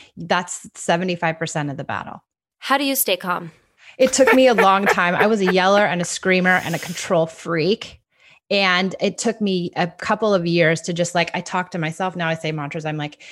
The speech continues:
Speaker 1: "You can stay calm, Michelle. Do not scream." Like, <laughs> I literally, like, talk to myself. I go in the bathroom when I know I'm gonna explode. I, you know, I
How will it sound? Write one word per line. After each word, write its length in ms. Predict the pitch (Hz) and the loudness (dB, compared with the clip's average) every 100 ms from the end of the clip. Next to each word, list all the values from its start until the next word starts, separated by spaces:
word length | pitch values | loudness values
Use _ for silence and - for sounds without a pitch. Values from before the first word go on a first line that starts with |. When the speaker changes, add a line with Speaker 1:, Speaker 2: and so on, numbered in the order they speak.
| - _ | -20 _
Speaker 1:
"You 120 | 165 151 | -12 -8
can 160 | 175 | -8
stay 240 | 170 208 208 | -8 -8 -8
calm, 300 | 247 262 185 | -6 -4 -4
Michelle. 500 | 170 151 135 123 147 | -6 -8 -10 -10 -18
Do 160 | - 156 | -12 -8
not 260 | 160 185 - | -6 -8 -10
scream." 520 | - 254 269 180 151 | -8 -4 -4 -4 -4
Like, 260 | 185 - - | -4 -4 0
<laughs> 40 | |
I 320 | 226 240 - | 4 4 4
literally, 640 | 226 214 190 185 185 185 185 | 4 4 4 4 4 2 2
like, 200 | 175 - | 0 -2
talk 280 | 175 170 | -4 -4
to 80 | 170 | -6
myself. 520 | 151 160 - 214 269 311 - | -6 -6 -2 -2 -2 -6 -10
I 60 | 214 | -6
go 180 | 208 214 | -2 -2
in 100 | 190 | -2
the 60 | |
bathroom 580 | 175 170 185 - 240 233 | 0 2 0 0 -2 0
when 100 | 226 | 0
I 120 | 208 | 0
know 200 | 202 202 | 0 2
I'm 140 | 208 208 | 2 0
gonna 200 | 208 190 | -2 -4
explode. 760 | - - 196 196 208 262 294 - - - - | -8 -10 -2 0 2 0 -2 -10 -18 -18 -2
I, 380 | 190 180 175 170 190 - - | 0 0 -4 -12 -16 -16 -10
you 100 | 220 | -4
know, 160 | 190 170 | 0 0
I 280 | - 175 170 | 0 -2 -4